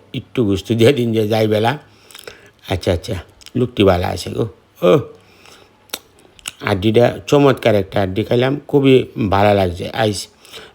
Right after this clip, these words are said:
মেলা দিন হরে, এই যে বর্ষাকালে তো এমনি জানো, এমনি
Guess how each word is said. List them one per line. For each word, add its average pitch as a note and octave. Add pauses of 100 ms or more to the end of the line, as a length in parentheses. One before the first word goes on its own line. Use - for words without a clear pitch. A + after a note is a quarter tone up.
মেলা D#3
দিন C3
হরে, A2+
এই C3+
যে B2+ (380)
বর্ষাকালে C#3
তো D3
এমনি C#3 (440)
জানো, C3
এমনি A#2